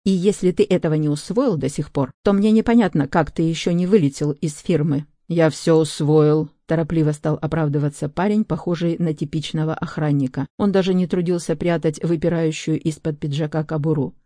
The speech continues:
«Только я одного не пойму». «Ну?» с лёгким раздражением переспросил его спутник. «Выкладывай». «С какой стати босс забрался в эту дыру?» И охранник обвёл рукой окрестности санатория.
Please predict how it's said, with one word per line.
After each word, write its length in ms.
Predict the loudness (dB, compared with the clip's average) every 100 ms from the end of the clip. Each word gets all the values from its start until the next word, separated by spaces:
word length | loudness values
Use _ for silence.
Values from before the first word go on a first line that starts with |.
| _
«Только 280 | 2 2 4
я 180 | 4 4
одного 360 | 4 2 4
не 100 | 2
пойму». 480 | 2 2 2 2 0 -2 _ _ _ _ 6
«Ну?» 340 | 8 8 0 _ _ _ _
с 100 | 0
лёгким 340 | 0 0 -2
раздражением 680 | -2 0 -2 0 0 0 -2
переспросил 540 | -2 -2 -2 -2 -2
его 180 | 0 -2
спутник. 420 | -4 -6 -4 0
«Выкладывай». 600 | 0 4 4 4 0 -2 _ _ _
«С 120 | -16
какой 340 | -2 4 6 6
стати 540 | 4 2 2 2 2
босс 280 | 4 2 0
забрался 640 | 0 0 2 2 2 2
в 40 | 2
эту 240 | 2 2
дыру?» 360 | 4 4 4 0 _ _ _ _ _
И 100 | -2
охранник 480 | 0 0 0 0 0
обвёл 420 | -2 0 2 2
рукой 320 | 0 0 -2 -2
окрестности 640 | -2 -2 -4 -4 -6 -8
санатория. 640 | -4 -2 -2 -2 -2 -4